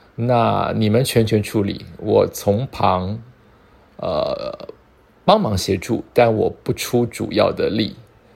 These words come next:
可是我愿意全部出钱。”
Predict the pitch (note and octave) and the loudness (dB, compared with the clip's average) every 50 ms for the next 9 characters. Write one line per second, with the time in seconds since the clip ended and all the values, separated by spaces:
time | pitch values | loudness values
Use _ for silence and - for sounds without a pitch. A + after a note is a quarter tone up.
0 | _ _ _ _ - - G#2+ G2+ - F3 C3+ G#2+ G2+ G2 A#2+ D3+ D3 B2+ A2+ G2+ | _ _ _ _ -2 0 0 2 4 4 4 4 2 2 4 4 4 4 2 -2
1 | A#2 B2+ A2+ G#2 - - - _ _ _ _ _ _ - - - - - A2+ G#2 | -2 -2 -2 -4 -4 -8 -14 _ _ _ _ _ _ -8 -6 -2 2 4 4 4
2 | G2 A#2 A#2 - A#2+ G#2+ - - G#2+ G#2 G#2 - - - D#3+ - - | 4 2 0 0 -2 -2 0 -2 -2 -2 -2 -2 -4 -4 -4 -4 -4